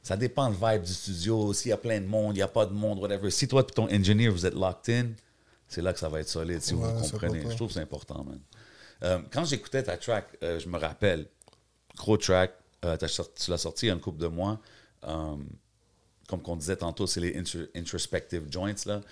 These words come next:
Speaker 1: Euh, tu mentionnes ta fille, euh, souvent tu mentionnes ta famille, ces choses-là.
Speaker 2: Mm.
Speaker 1: Tu sais, exemple, having a, a child, c'est-tu quelque chose qui a changé ta perspective dans la vie ?
Speaker 2: Moi, je fais plus attention, c'est sûr.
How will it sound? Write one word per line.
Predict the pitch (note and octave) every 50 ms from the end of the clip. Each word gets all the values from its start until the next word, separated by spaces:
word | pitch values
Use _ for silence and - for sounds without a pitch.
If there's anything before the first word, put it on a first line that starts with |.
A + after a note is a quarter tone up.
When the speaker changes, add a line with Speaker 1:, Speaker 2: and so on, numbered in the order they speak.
| - - - - _ - -
Speaker 1:
Euh, | D#2+ E2 E2 D#2
tu | - - G#2
mentionnes | G2+ G2 F#2+ - - A2 G2+
ta | - F#2+ E2+
fille, | - - - G#2+ G#2+ G#2 G2+ F#2 - _ _ _ _ _ _ _ -
euh, | - E2 E2+ E2+
souvent | E2 - - A#2+ G2+ - A#2+
tu | - - G2
mentionnes | F#2+ F#2 - - A2 F#2+
ta | - F2
famille, | E2 - E2+ E2+ F2 F#2 F#2 F2+
ces | - - E2
choses-là. | - - E2+ E2 - - - - -
Speaker 2:
Mm. | - C3+
Speaker 1:
Tu | - - - - -
sais, | - D#3
exemple, | C3+ G2+ F2+ G#2 G#2+ G#2+ G2+ - _ _ _ _ _ _ _ _ -
having | - G2 G2 G#2+ G#2 G2 G#2+ G#2 G2 F2+
a, | E2+ - E2 - - E2+
a | -
child, | - - G#2 F#2+ F#2+ F2+ E2+ D#2
c'est-tu | - - D#2 - -
quelque | - F2 -
chose | - G#2+ G2+
qui | - -
a | F2 F2
changé | - - F#2+ F2+ E2+ D#2+ F#2+ F#2+
ta | - E2
perspective | - - E2+ - - - D#2+ - - - - G2+ G2+ F#2+ F2
dans | E2 E2+ E2+
la | E2 E2 E2
vie ? | D2+ D#2 F2+ F#2+ F#2+ F#2+ F#2+ F#2+ - _ _ _ _ _ _ _ _ _ _ _ _ _ _ _ _ - -
Speaker 2:
Moi, | - A#2
je | - B2+
fais | A2+
plus | G#2+ A#2+ A2+ A#2+
attention, | A2+ - A2+ A2 - - A2
c'est | A2 A#2+ A#2
sûr. | A2 - - A2 A2 A2+